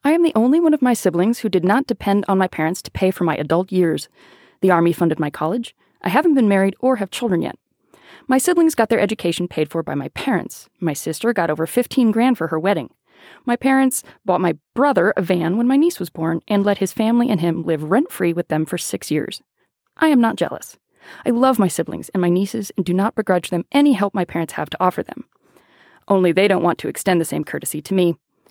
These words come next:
I am finally ready to settle down and stop renting, but house prices have skyrocketed in the area I live in. I asked my parents for help with the down payment.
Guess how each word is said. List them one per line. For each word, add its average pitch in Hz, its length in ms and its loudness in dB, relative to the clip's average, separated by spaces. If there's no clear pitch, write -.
I 214 80 2
am 214 80 2
finally 285 420 2
ready 196 200 2
to 190 100 -2
settle 180 240 -4
down 160 320 -2
and 185 100 -4
stop - 320 0
renting, 202 320 0
but 214 120 0
house 262 240 -4
prices - 320 -8
have - 100 -10
skyrocketed 202 760 0
in 170 140 2
the 165 140 -2
area 151 300 -2
I - 80 -6
live 170 180 -6
in. - 100 -10
I 180 100 0
asked 175 200 0
my 180 80 2
parents 170 360 -2
for - 100 -10
help - 300 -4
with 180 80 -2
the - 80 -4
down 147 200 -4
payment. 277 300 2